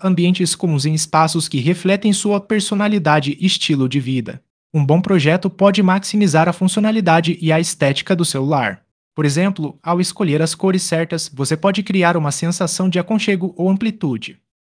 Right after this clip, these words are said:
Móveis bem posicionados ajudam a otimizar o espaço disponível, tornando-o mais agradável e prático. Benefícios de um ambiente bem projetado. Um ambiente bem projetado traz uma série de benefícios.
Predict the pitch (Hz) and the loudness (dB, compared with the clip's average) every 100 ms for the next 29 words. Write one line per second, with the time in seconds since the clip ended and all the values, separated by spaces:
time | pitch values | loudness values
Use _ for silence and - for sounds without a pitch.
0 | - 135 190 170 165 196 208 208 - 190 | -4 -2 0 0 -2 0 0 -2 -2 0
1 | 170 170 190 180 185 160 135 156 208 202 | 0 0 0 0 0 0 -2 -2 -2 0
2 | 185 185 180 - 175 190 175 202 - 202 | 2 0 -2 2 2 2 -4 -4 -2 0
3 | 151 131 151 - 175 156 143 143 151 175 | 0 -2 -6 -6 -4 -2 -2 -2 -2 0
4 | 180 165 151 165 156 151 151 - 156 117 | 0 0 2 2 2 0 -2 -2 0 0
5 | - - - - _ _ - 127 139 160 | -4 -14 -18 -20 _ _ -6 -4 -2 -2
6 | 147 127 139 165 160 151 180 190 160 220 | -2 -2 0 2 2 2 2 0 2 2
7 | 202 175 160 170 165 180 165 147 160 190 | 4 2 2 2 2 2 2 2 0 0
8 | 170 202 208 190 165 156 147 156 139 131 | 2 2 2 2 2 0 0 0 0 2
9 | 160 185 185 170 147 160 160 165 - 139 | 2 2 2 0 2 0 0 -2 -2 -4
10 | - - - - | -4 -8 -10 -12